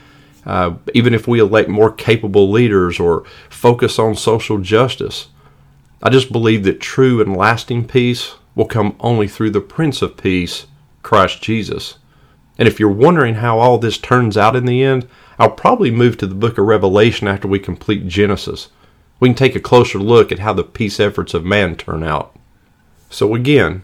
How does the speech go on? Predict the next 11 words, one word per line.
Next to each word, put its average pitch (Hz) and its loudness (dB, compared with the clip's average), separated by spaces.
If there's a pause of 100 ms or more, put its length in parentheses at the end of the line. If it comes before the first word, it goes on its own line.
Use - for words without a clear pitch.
(520)
God 110 2
tells 123 2
Noah 123 4
and 98 -2
his 101 0
sons 120 -2
to 104 -8
be 123 -4
fruitful 120 0
and 90 -2
multiply. 95 -2